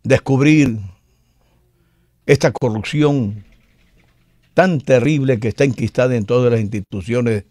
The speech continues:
del Estado ecuatoriano. Por tercera ocasión, se abstienen. ¿Cómo lo hacen?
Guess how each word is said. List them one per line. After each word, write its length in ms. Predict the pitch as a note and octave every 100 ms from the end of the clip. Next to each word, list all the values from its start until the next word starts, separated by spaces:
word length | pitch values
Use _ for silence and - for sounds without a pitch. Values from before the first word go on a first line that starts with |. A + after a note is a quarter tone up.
| _ _ _
del 140 | A2
Estado 320 | G#2+ - A2+ A2
ecuatoriano. 680 | F#2 G2 G2+ G2 F#2 E2+ _ _ _ _ _ _
Por 160 | - C#3
tercera 420 | D#3 C3+ F#3 F#3+
ocasión, 640 | - C#3+ - D#3 D#3+ E3 _ _ _ _ _ _ _ _ _ _ _ _ _ _
se 120 | -
abstienen. 600 | C#3 - E3+ E3+ C3+ C3 - _ _ _ _ _ _ _ _ _ _ _ _ _ _ _
¿Cómo 300 | - G#3 G3
lo 100 | F3+
hacen? 400 | F3+ D#3+ D#3+ E3+